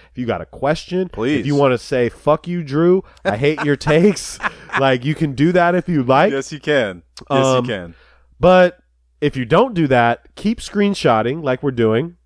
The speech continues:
Speaker 1: Guys have been getting a little lazy on it lately. I know,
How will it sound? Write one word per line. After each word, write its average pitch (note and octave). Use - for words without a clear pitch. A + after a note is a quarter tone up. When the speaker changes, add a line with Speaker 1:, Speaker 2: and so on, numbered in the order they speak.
Speaker 1:
Guys C3
have B2+
been D3
getting D#3+
a D3+
little E3
lazy F#3
on A2+
it G#2
lately. G2+
I C#3+
know, D#3+